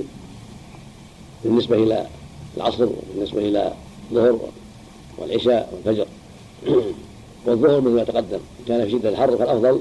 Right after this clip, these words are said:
الإبراد بها، وما سوى ذلك فالأفضل التبكير، لكن ليس كالمغرب بل أوسع من المغرب. وهكذا الفجر لا، لا يعجل بل يتأخر حتى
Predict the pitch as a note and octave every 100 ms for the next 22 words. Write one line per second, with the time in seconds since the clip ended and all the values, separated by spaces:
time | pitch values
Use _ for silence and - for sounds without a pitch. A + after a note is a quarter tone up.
0 | - A#2 A#2 G#2+ G2+ E2+ - - - -
1 | - - A#2+ B2 A#2+ A#2 A#2+ C#3 C3+ A#2
2 | A#2+ G#2 G#2 A2 A2 B2+ D3 E3+ - -
3 | - - G#2+ C3 B2 A2 G#2+ G#2+ A#2+ A2
4 | - - G#2+ F#2+ - - - - C#3+ A#2+
5 | G#2 F#2+ F#2 D#2+ - - - - - -
6 | - C3+ C3 C3 A#2 A#2 G#2 - - -
7 | - - - - - - - - A#2 G2
8 | - - - A2+ G#2+ G#2+ B2 - - -
9 | G#2+ G#2 G2+ - A2 A2+ A#2 G2 - G2+